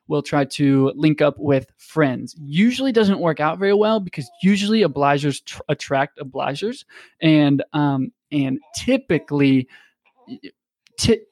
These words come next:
well, you would think it sounds like a, a good thing to have two obligers counting on each other, uh, but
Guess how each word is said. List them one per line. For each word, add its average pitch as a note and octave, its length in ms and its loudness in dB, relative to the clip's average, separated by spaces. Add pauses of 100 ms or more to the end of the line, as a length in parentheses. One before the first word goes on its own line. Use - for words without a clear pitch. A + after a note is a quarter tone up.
(240)
well, F3 280 0 (880)
you F#3 120 0
would E3 100 -2
think B3+ 340 0
it - 120 -6
sounds E3+ 420 0
like G#3 160 0
a, G#3+ 60 0 (100)
a G3 60 4
good G3+ 220 0
thing G#3+ 180 0
to G3 60 -2
have F3+ 200 -4
two F#3+ 280 0
obligers E3 540 -2
counting F3 300 0
on G3+ 100 2
each G#3 180 0
other, A3 220 -2 (360)
uh, D3+ 220 0
but D3+ 380 -2